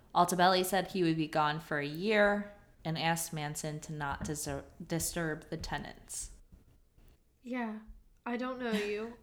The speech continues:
Speaker 2: I don't know what you want. Leave the people that are staying, living here alone.
Speaker 1: Yeah.
Speaker 2: Yeah.
Speaker 1: Altobelli and, T-, and Tate left for Rome the next day. So keep this in mind as I discuss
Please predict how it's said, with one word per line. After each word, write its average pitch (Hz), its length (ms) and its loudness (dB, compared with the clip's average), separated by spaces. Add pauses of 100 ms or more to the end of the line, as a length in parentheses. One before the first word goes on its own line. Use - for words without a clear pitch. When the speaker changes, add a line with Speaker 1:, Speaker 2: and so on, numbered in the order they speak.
Speaker 2:
I 240 80 -2
don't 240 140 -2
know 262 100 -2
what 269 160 -6
you 294 80 0
want. 202 400 -2 (640)
Leave 254 200 2
the 294 80 -2
people 277 300 -4
that 240 80 2
are 240 60 0
staying, 226 380 -6 (220)
living 269 360 2
here 196 360 -4
alone. 190 880 -2 (640)
Speaker 1:
Yeah. - 280 -8 (560)
Speaker 2:
Yeah. 185 200 -6 (840)
Speaker 1:
Altobelli 180 680 4
and, 160 240 -2
T-, - 340 -10 (180)
and 165 300 -2
Tate - 500 -6
left 156 300 0
for 185 120 -2
Rome 156 480 -2
the 156 80 -6
next 143 340 -6
day. 139 300 -6 (360)
So 151 540 0 (160)
keep 185 260 -6
this 185 240 0
in 175 140 -2
mind 151 540 -6
as 160 200 -4
I 147 80 -6
discuss 147 400 -8